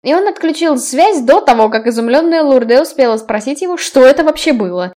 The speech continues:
Она попробовала вызвать его снова, но он уже не отвечал. Ясно с ним всё, отправился гулять один, ему-то чего страдать. Или не один. Мало ли в городе девушек, желающих поближе познакомиться с элитой.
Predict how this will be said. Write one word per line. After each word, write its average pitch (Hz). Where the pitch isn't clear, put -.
Она 294
попробовала 330
вызвать 302
его 311
снова, 320
но 262
он 285
уже 240
не 214
отвечал. 196
Ясно 349
с 214
ним 185
всё, 190
отправился 330
гулять 277
один, 214
ему-то 262
чего 202
страдать. 190
Или 349
не 208
один. 269
Мало 392
ли 226
в 208
городе 214
девушек, 247
желающих 226
поближе 233
познакомиться 254
с 220
элитой. 185